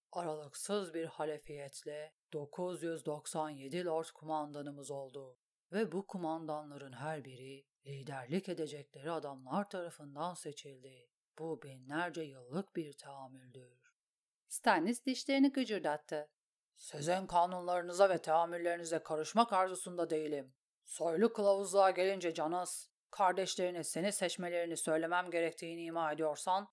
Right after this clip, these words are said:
bunu açık açık söyleyecek cesarete sahip ol." Bu sözler Lord Janos'u afallattı. Adam tereddütle gülümsedi ve terlemeye başladı. Fakat onun yanındaki Bowen Marsh konuştu. "Kara pelerinlileri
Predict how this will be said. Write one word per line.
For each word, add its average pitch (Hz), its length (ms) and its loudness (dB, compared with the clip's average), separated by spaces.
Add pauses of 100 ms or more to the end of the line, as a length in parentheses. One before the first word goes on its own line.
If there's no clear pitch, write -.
(120)
bunu 180 260 2
açık 151 260 0
açık 180 260 0
söyleyecek 170 560 4
cesarete 175 520 0
sahip 151 400 -4
ol." 139 240 -2 (420)
Bu 311 80 2
sözler 196 480 6
Lord 165 260 0
Janos'u 285 380 8
afallattı. 165 840 0 (180)
Adam 175 360 2
tereddütle 277 600 0
gülümsedi 160 720 -4 (200)
ve 202 120 2
terlemeye 254 580 4
başladı. 165 600 2 (160)
Fakat 220 420 2
onun 202 180 -2
yanındaki 170 600 -4
Bowen 180 320 0
Marsh 226 260 2
konuştu. 165 640 -6 (380)
"Kara 196 340 0
pelerinlileri 156 920 -6